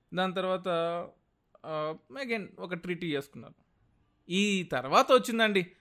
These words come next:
Battle of ప్లాసీ. ఇది మనకి ఇంపార్టెంట్. ఈ battle fought between ఈస్ట్ ఇండియా కంపెనీ, రాబర్ట్ క్లైవ్ ఏమో హెడ్గా ఉన్నాడు, and సిరాజుద్దౌలా, వాడేమో నవాబ్ of బెంగాల్.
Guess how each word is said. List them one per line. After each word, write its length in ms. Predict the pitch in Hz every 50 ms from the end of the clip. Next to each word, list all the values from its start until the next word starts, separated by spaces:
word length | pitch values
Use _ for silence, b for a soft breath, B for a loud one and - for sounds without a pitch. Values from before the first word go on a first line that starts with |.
| _ _ 147
Battle 400 | 156 170 175 170 170 - 180 170
of 80 | 202
ప్లాసీ. 540 | 240 - - - 214 202 190 185 - 190 160 - - _ _
ఇది 160 | - 175 185 277
మనకి 260 | 277 254 220 185 190
ఇంపార్టెంట్. 500 | 180 170 185 165 165 170 160 147 - 139 147 - _ _ _ _ _ _ _ _ _ _ _ -
ఈ 160 | 151 196 240
battle 680 | 220 170 165 170 185 185 214 208 180 156 156 156 165 165 - - _ _ _ _ _ _ _ _ - -
fought 280 | 175 190 196 175 165 175
between 340 | 170 170 175 190 196 185 - -
ఈస్ట్ 260 | 170 208 220 - - 233
ఇండియా 180 | 220 214 214
కంపెనీ, 580 | 196 - 196 185 185 190 190 190 151 95 156 - _ _ _ _ _ _ _ _ -
రాబర్ట్ 340 | 160 170 170 185 180 170
క్లైవ్ 240 | - 185 175 180 180
ఏమో 120 | 185 202 220
హెడ్గా 320 | 214 196 175 196 196 190
ఉన్నాడు, 300 | 180 175 170 156 139 110 - - _ _ _ _ _ _ _ _ _ _ _ _ _ _ _ _ _ _ _ _ _ _ _ _ _ _ _ _ _ _ _ _ - 175
and 80 | 220 220
సిరాజుద్దౌలా, 720 | - 208 196 202 202 175 190 175 156 170 151 131 110 - - _ _ _ _ _ _ _ _ _ _ _ _ -
వాడేమో 340 | 233 240 226 220 226 247 269
నవాబ్ 360 | 240 220 208 202 196 185 202
of 60 | 240
బెంగాల్. 480 | 220 185 165 170 160 160 156 147 135